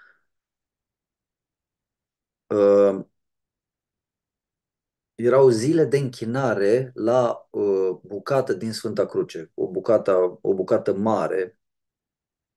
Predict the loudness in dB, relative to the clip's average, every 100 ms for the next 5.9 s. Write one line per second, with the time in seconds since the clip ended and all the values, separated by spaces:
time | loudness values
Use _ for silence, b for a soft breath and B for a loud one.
0 | _ _ _ _ _ -12 -4 -2 -2 -2
1 | -6 _ _ -4 0 0 -2 -10 -8 -8
2 | -8 -16 -16 -6 -4 -4 -6 -4 -4 -6
3 | -6 -6 -4 0 2 2 0 -2 -10 _
4 | _ _ _ _ _ _ -8 -4 0 0
5 | 2 2 2 -4 -6 -2 0 0 -6